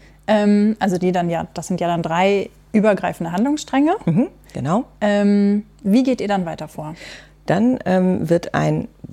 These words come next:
Speaker 2: wie bei dem normalen Drehbuch auch, eine Art Bilder-Treatment, äh, ähm, erstellt. Das nennt sich, ähm, bei den Daily Soaps in der Regel die Storyline.
Speaker 1: Mhm.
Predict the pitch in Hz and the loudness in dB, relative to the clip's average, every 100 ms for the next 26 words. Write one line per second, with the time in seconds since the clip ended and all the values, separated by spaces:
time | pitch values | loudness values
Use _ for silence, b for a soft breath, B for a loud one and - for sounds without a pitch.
0 | - 175 147 147 143 156 151 143 147 151 | -14 -10 -2 0 2 2 2 4 4 2
1 | 147 151 143 - 156 - 147 143 143 - | 2 2 2 0 0 0 -2 0 -2 -2
2 | 160 175 185 185 - 208 - 196 208 - | 0 2 2 0 0 0 0 -2 -2 -2
3 | - 143 101 - - 185 98 - 170 - | 2 2 2 0 0 0 0 -2 0 0
4 | 185 175 - 160 170 - 165 - - 160 | 2 0 0 0 0 -2 -6 -8 -4 0
5 | 160 160 160 160 - 143 151 147 151 160 | 0 0 0 -4 -2 0 0 2 2 2
6 | 175 - 147 151 151 143 - - 127 131 | 0 0 0 2 0 0 -2 0 2 2
7 | 113 104 123 123 208 226 | 0 -2 -4 0 0 0